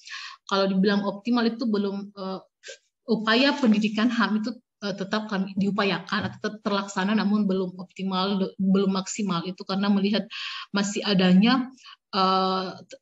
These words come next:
ada dosen yang sering, apa ya, indoktrinasi, indoktrinasi masih ada. Jadi ada beberapa kemudian, eh, pembulingan masih ada,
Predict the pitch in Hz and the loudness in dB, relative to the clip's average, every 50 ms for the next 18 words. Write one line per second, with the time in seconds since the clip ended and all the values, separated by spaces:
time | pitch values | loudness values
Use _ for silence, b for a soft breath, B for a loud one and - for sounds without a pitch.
0 | _ _ - 220 233 220 226 220 220 254 233 226 214 202 208 - 208 220 233 233 | _ _ -2 2 4 4 4 4 4 4 4 4 4 2 2 0 0 2 2 0
1 | - - 285 - 254 262 233 190 - - - 175 - 214 196 190 196 196 - - | 0 -2 -2 0 0 0 0 0 -4 -8 -12 -6 -4 -2 0 0 -2 -4 -4 -4
2 | 208 202 202 190 190 185 - - 220 202 196 185 180 - 196 196 190 185 185 185 | -4 -2 0 -2 -2 -2 -2 -4 -4 -4 -4 -6 -6 -8 -8 -6 -4 -4 -4 -4
3 | 185 - 233 214 202 202 - - - 208 190 185 170 180 180 175 185 226 233 - | -4 -2 -2 -2 -2 -2 -4 -4 -4 -4 -4 -4 -4 -2 -2 -2 -2 -4 -6 -12
4 | _ _ _ 190 175 170 185 185 185 185 180 180 175 - - - - 185 190 185 | _ _ _ -14 -10 -6 -4 -2 0 2 0 0 -2 -4 -8 -10 -6 -4 -2 -2
5 | 185 180 185 185 185 170 170 - - 190 196 240 240 - _ _ _ B B B | -2 -2 -2 -2 0 -2 -4 -4 -2 -2 -2 -2 -2 -6 _ _ _ B B B
6 | B B B B B B B _ - 196 190 190 185 180 185 214 202 202 202 202 | B B B B B B B _ -6 -4 -2 -2 -2 0 0 0 0 0 0 -4
7 | 202 196 196 196 190 185 190 190 190 190 190 190 185 185 - _ _ _ _ _ | -8 -10 -8 -6 -6 -4 -4 -4 -4 -2 -2 -2 -4 -6 -8 _ _ _ _ _
8 | _ 208 202 202 196 202 202 202 196 196 208 202 196 196 196 190 190 - 196 202 | _ 4 4 6 6 4 4 2 0 0 0 -2 -2 -2 -4 -6 -6 -8 -4 -2
9 | 196 185 175 180 196 220 269 277 254 | -2 -2 0 0 0 0 0 0 -2